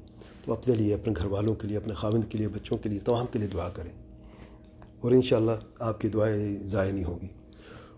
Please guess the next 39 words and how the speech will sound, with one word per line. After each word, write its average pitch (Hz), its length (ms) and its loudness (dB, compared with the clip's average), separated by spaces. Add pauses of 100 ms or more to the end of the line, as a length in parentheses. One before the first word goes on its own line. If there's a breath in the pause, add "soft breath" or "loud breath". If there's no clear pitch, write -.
(180)
اور 139 220 10
آپ 143 240 4
کے 147 60 4
خاوند 170 340 6
کے 151 140 8
لیے، 135 180 6 (400)
اور 131 120 2
ہر 143 160 6
ایسے 131 260 4
خاوند 123 340 4
کے 123 120 4
لیے 117 80 6
جسے 113 220 2
اللہ 120 100 4
تعالیٰ 120 260 2
نے 113 140 2 (300)
اچھی 127 280 4
اور 110 80 6
نیک 117 200 4
بیوی 123 220 6
کی - 140 2
نعمت 113 280 6
سے 120 120 2
نوازا 107 380 4
ہے، 107 120 2 (440 loud breath)
کہ 123 100 4
وہ 131 80 10
اللہ 127 160 10
تعالیٰ 127 340 6
کی - 140 -6
اس - 160 -2
نعمت 131 300 4
پر 117 80 2
اللہ 120 80 2
تعالیٰ 117 280 0
کو 98 60 -4
شکر - 280 -2
ادا 98 200 -2
کرے۔ 95 220 -6